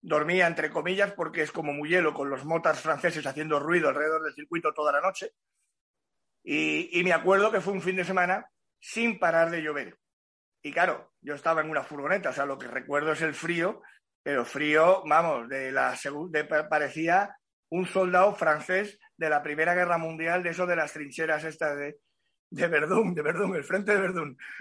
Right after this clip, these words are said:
O sea, <laughs> aquello era... ¿por qué te cuento toda esta cosa además de por sacarte una sonrisa?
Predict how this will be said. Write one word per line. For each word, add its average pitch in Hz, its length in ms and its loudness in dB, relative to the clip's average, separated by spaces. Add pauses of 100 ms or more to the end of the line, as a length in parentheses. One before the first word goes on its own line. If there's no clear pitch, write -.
(100)
O - 40 -16
sea, - 240 2
<laughs> - 100 -8
aquello 190 380 4
era... 220 260 2 (560)
¿por 165 140 -10
qué 185 120 -4
te 214 100 -4
cuento 208 320 2
toda 196 240 4
esta 185 240 0
cosa 185 220 -2
además 170 260 -2
de 175 100 -4
por 165 180 -10 (360)
sacarte 165 380 -2
una 156 120 2
sonrisa? 156 560 -2